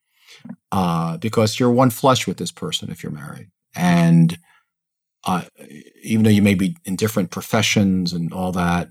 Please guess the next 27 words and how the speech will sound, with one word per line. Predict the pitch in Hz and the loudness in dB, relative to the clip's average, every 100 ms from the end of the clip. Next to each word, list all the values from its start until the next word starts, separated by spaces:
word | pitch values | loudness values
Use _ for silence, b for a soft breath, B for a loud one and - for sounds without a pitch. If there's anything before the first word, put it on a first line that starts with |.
| _ | _
you're | - 95 | -12 -8
different, | 87 90 87 82 95 | -6 -4 -6 -4 0
yeah, | 104 | 2
you | |
have | 87 | 2
different | 92 - 82 | 0 -2 -2
interests | 85 - 85 95 | -2 -2 -4 -4
and | |
all | 85 85 | -6 -6
that, | 87 - | -6 -6
but | 85 | -8
it, | 90 85 | -8 -10
you're | 92 98 95 | -8 -4 -2
one | 95 107 107 | 2 4 4
flesh, | - 110 107 104 95 | 2 -2 0 -2 -2
and | 90 87 | -4 -2
therefore | 95 90 - 95 90 | -4 -6 -8 -6 -2
the | 87 | 0
nurturing | 90 104 107 - 110 95 92 | 0 0 0 -2 -2 0 -2
and | - | -2
overflow | 101 95 104 - 92 87 | 0 0 -2 -2 -2 -2
of | 82 | -2
that | 87 85 | -4 -4
relationship | 85 92 95 95 85 87 87 | -2 -2 0 0 -2 -4 -6
is | 85 - _ _ _ _ _ _ | -10 -12 _ _ _ _ _ _
very | 110 107 92 | 4 4 4
key. | - 92 78 | -2 -4 -4